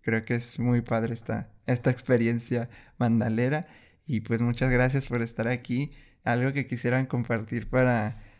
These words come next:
para cerrar, no sé si tuvi-, si tenían ahí también el, algún mandala que nos pudieran mostrar o unas palabras que quisieran, este, compartir para, para cerrar este primer episodio.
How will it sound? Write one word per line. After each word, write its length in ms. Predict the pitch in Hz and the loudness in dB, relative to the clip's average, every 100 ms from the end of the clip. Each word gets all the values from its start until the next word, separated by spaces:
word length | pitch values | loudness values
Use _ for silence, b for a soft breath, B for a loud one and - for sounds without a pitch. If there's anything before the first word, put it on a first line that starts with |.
| b | b
para 220 | - 120 120 | 2 2 2
cerrar, 440 | 123 120 120 135 | 0 2 4 4
no 140 | 139 131 | 4 2
sé 120 | 127 | 0
si 100 | 131 | -2
tuvi-, 300 | 113 120 120 | -2 -2 -2
si 140 | - 120 | -4 -2
tenían 280 | 120 117 | 0 2
ahí 140 | 120 120 | 2 0
también 340 | 123 123 120 | 0 0 0
el, 380 | 120 117 110 117 - _ _ | 0 -2 -4 -8 -14 _ _
algún 520 | 110 110 117 120 123 | -6 0 2 2 2
mandala 460 | 123 123 120 120 135 | 2 2 2 0 -4
que 120 | - | -6
nos 180 | 117 - | -6 -8
pudieran 560 | - 120 117 120 123 120 b b | -8 -4 -2 0 0 -4 b b
mostrar 560 | 117 113 - 123 139 135 | -4 -4 2 4 6 4
o 200 | 113 - | 0 -4
unas 300 | - 117 117 | -4 -4 -2
palabras 420 | 110 113 113 120 | -2 -2 0 -2
que 140 | - 107 | -4 -6
quisieran, 600 | - 123 110 110 110 b b b b - | -8 -4 -2 0 -2 b b b b -6
este, 540 | 117 - - 110 - - - - - | -6 -6 -6 -8 -8 -18 -20 -20 -6
compartir 800 | - 120 117 120 113 143 175 196 b b _ _ | 2 2 4 2 2 4 4 2 b b _ _
para, 500 | - 113 107 110 131 - | -4 -2 -2 -4 -8 -6
para 200 | - 110 | -4 -2
cerrar 480 | 120 117 113 110 110 - - | -4 -4 0 0 -2 -6 -8
este 300 | - - 113 | -6 -2 -2
primer 320 | 117 110 113 | 0 0 0
episodio. 400 | 110 120 - | -4 -8 -6